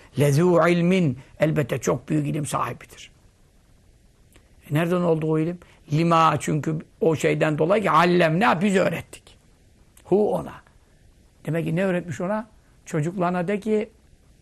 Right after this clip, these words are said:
hepsi bir kapıdan girmesin, nazara gelirler. Biz öğrettik. O zaman ne oldu? E, e, ayrı kapıdan girmek bir sebeptir. Nazar değmemek için. Sebebe sarılmayı biz öğrettik diyor. Çünkü Yakup kulumuz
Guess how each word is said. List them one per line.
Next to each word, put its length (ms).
hepsi 280
bir 80
kapıdan 440
girmesin, 500
nazara 320
gelirler. 680
Biz 120
öğrettik. 420
O 40
zaman 260
ne 40
oldu? 440
E, 340
e, 200
ayrı 280
kapıdan 400
girmek 320
bir 40
sebeptir. 640
Nazar 320
değmemek 460
için. 200
Sebebe 400
sarılmayı 500
biz 100
öğrettik 440
diyor. 160
Çünkü 260
Yakup 340
kulumuz 380